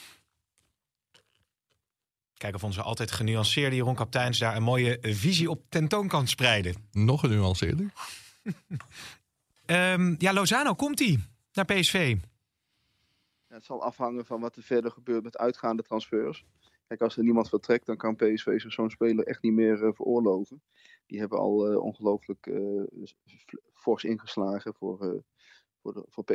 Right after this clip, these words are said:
Speaker 3: S V-begrippen deze window. En, eh, het is afhankelijk dus of, of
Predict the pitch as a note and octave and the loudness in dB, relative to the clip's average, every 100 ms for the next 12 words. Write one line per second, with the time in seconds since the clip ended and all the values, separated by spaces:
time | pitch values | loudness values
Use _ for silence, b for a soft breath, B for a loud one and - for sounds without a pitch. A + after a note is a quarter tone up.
0 | F#2+ - G2 G2 G2+ G2 F2+ G#2+ G2 G2+ | -2 0 0 0 -2 -4 -2 -2 -2 0
1 | G2 G2 F2+ F#2 - _ B B B B | 0 2 4 2 -4 _ B B B B
2 | B - - G2+ G2 F#2+ F#2 F2 A#1 - | B -20 -8 -6 -2 0 0 0 -4 -12
3 | - G2+ - - - G2 - G2+ G2 G#2 | -10 -8 -8 -4 -2 -2 -4 -10 -6 -6
4 | - - G#2 - | -6 -12 -16 -16